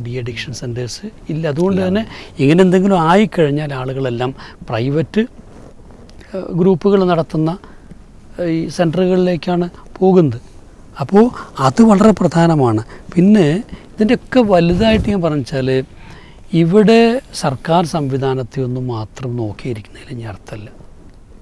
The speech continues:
Speaker 1: ആ ഒരു കാലം കഴിഞ്ഞു. ഇതിൽ നഷ്ടക്കാരായി വരാൻ പോകുന്നത് മാതാപിതാക്കളാണ്, അല്ലെങ്കിൽ മക്കളും കൂടെയാണ്. അതുകൊണ്ട് തന്നെ മാതാപിതാക്കൾ കൂടെ ചേർന്നുകൊണ്ടുള്ള ജാഗ്രതാ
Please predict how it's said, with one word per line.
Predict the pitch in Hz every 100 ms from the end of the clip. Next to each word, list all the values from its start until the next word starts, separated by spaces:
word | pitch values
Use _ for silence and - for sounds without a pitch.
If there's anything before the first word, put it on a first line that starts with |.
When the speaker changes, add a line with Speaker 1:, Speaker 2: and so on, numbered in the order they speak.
| -
Speaker 1:
ആ | 127
ഒരു | 151 -
കാലം | 123 127 120
കഴിഞ്ഞു. | 113 104 98 - - - - - - - - - - -
ഇതിൽ | 117 170 165
നഷ്ടക്കാരായി | 127 - 190 160 208 175 151 151
വരാൻ | 123 123 123
പോകുന്നത് | 113 107 110 113 175 - - - - - -
മാതാപിതാക്കളാണ്, | 110 107 107 110 110 107 110 101 - - - - - -
അല്ലെങ്കിൽ | 120 110 135 - - - 233
മക്കളും | 226 220 185
കൂടെയാണ്. | 143 113 92 - - - - - - -
അതുകൊണ്ട് | 156 180 220 208 208
തന്നെ | 180 160 165 214 - - - 139
മാതാപിതാക്കൾ | 131 143 175 175 175 180 170 - 180 -
കൂടെ | 143 139 151 -
ചേർന്നുകൊണ്ടുള്ള | 120 123 131 143 135 123 113 123 120 117
ജാഗ്രതാ | 113 127 117 - 156 139